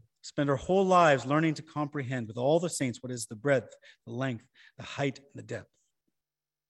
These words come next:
of God's love for us in Christ Jesus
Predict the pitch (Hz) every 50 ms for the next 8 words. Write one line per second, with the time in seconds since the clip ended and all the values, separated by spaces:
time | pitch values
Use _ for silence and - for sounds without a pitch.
0 | _ _ _ _ _ _ _ _ _ _ _ _ _ _ _ _ _ _ _ _
1 | _ _ _ _ _ - - - - 107 - 107 107 104 - 117 123 127 123 117
2 | - 135 123 110 107 104 - - _ - - - _ - 131 131 123 117 - -
3 | 123 117 107 - - - 113 107 101 95 101 104 95 -